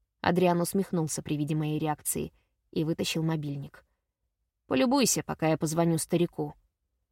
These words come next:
Ему не пришлось предлагать дважды. Я подошла к стеклу, с восхищением глядя на серо-голубой простор.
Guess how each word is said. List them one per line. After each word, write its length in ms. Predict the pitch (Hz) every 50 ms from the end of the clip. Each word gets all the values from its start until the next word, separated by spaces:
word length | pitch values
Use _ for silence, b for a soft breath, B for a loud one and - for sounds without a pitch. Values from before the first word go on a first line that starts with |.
| _ _ _ _ _ _
Ему 240 | 233 220 208 202 196
не 120 | 190 180
пришлось 380 | - 196 190 - - 202 185 -
предлагать 480 | - 160 147 156 151 151 165 156 151
дважды. 440 | 160 156 160 160 151 156 170 170 160 - _ _ _ _ _ _ _ _
Я 140 | 180 190 185
подошла 380 | - 180 180 170 - 190 180
к 60 | -
стеклу, 400 | - - - - - 190 202 220 - _ _ _ _ _ _ _ _ _
с 120 | - -
восхищением 720 | 208 208 190 - - 208 - - 247 240 233 226 214 208 190
глядя 300 | 190 196 214 214 214 202
на 120 | 196 190
серо-голубой 600 | - - 220 214 202 185 185 180 180 175 185 185
простор. 560 | - - 180 175 - - - 156 147 - -